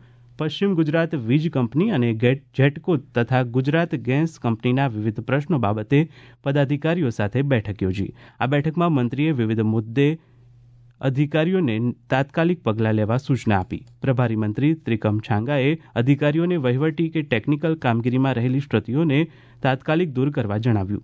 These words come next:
રાજ્યમંત્રી કાંતિલાલ અમૃતિયાએ જણાવ્યું કે આ બેઠક દરમિયાન રજૂ કરવામાં આવેલા મુદ્દાઓ પર શક્ય તેટલી ઝડપે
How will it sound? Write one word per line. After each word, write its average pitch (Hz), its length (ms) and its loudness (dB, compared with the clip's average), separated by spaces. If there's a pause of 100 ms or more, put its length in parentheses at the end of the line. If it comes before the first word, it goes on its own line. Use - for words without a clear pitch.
(100)
રાજ્યમંત્રી 131 500 0
કાંતિલાલ 113 560 0
અમૃતિયાએ 120 440 2
જણાવ્યું 104 440 0
કે 131 120 -2
આ 113 40 0
બેઠક 110 320 -2
દરમિયાન 143 480 0 (300)
રજૂ 143 260 2
કરવામાં 156 380 0
આવેલા 131 280 0
મુદ્દાઓ 117 400 0
પર 139 200 -2
શક્ય 143 380 0
તેટલી 135 340 0
ઝડપે 120 500 0